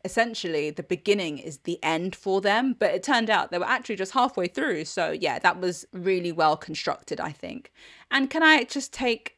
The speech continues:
a moment to say that I really enjoy the series title? There is something so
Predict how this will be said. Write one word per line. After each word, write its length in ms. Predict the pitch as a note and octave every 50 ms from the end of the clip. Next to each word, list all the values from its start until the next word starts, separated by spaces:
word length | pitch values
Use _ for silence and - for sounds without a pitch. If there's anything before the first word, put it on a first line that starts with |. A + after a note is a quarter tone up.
| _ _ -
a 80 | A3+
moment 380 | A3 A3 G#3+ G#3+ G#3+ G#3+ G3+ -
to 100 | - G3+
say 400 | - - - F#3+ D#3 D3+ D3+ D3+
that 100 | D3+ D#3+
I 120 | - F3+
really 560 | F3+ F3 F3 F#3 A3 A#3 A#3+ A3+ A3 G#3 G3+ -
enjoy 560 | G3 F#3 E3+ D3 F3+ E3 D#3 D3+ D3+ D3+ D3
the 160 | D3+ E3 D3+
series 480 | - - - E3+ E3+ D#3+ D#3+ E3 - -
title? 560 | - - E3 D#3 D#3+ - G3+ G3+ G#3+ A3+ A3
There 240 | A#3 A3+ A3+ A3+ A3
is 120 | A3 -
something 500 | - A3 G#3+ G#3 G#3 - G#3 F#3+ F#3+ F#3
so 440 | - - - G#3 G3 F#3+ F#3+ F#3